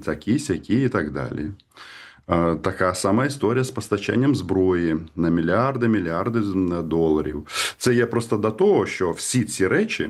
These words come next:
е, вони, звісно, росіянами розкручуються дуже і дуже активно. І я навіть був, е, здивований,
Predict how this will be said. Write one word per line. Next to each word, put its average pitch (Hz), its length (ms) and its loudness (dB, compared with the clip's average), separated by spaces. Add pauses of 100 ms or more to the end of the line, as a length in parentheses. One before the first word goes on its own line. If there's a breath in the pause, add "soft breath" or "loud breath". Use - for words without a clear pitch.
(140)
е, 90 160 2
вони, 87 320 2
звісно, 78 440 0
росіянами 95 560 0
розкручуються 101 600 -2
дуже 113 280 0
і 98 40 0
дуже 101 280 0
активно. 95 540 0
І 82 120 0
я 104 220 2
навіть 95 400 0
був, 87 600 0
е, 87 140 2
здивований, 82 760 0